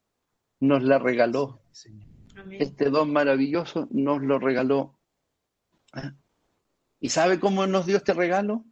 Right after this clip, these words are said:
Speaker 1: A través de una sangre. Esta sangre bendita que nos perdona nuestros pecados. Que hoy día, como hijos de Dios, necesitamos ser salvos,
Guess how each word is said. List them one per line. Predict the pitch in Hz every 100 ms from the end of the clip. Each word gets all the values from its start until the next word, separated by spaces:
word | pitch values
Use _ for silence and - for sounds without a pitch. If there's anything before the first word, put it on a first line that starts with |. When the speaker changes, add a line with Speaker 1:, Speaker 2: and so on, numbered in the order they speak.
| _ _
Speaker 1:
A | 131
través | 131 135 143 131
de | 139 131 - _ _ _ _ _ _ -
una | 135 139
sangre. | - 135 139 113 113 - _ _ _ _ _ _ _ _ _ _ _ _ _
Esta | - - 139
sangre | - 147 143 139
bendita | 135 131 127 151 - 139
que | 135
nos | 127 123
perdona | - 135 135 139 135
nuestros | 135 135 131
pecados. | - 123 - 131 131 127 _ _ _ _ _ _ _ _ _ _ _ _ _ _ -
Que | 147
hoy | 147
día, | 143 151 180 180 143 - _ _
como | 175 165 175
hijos | 190 196 165
de | 160
Dios, | 156 180
necesitamos | 170 180 - 170 - 156 - - 190 156 117 - _ _ _ -
ser | - 156
salvos, | - 156 151 135 131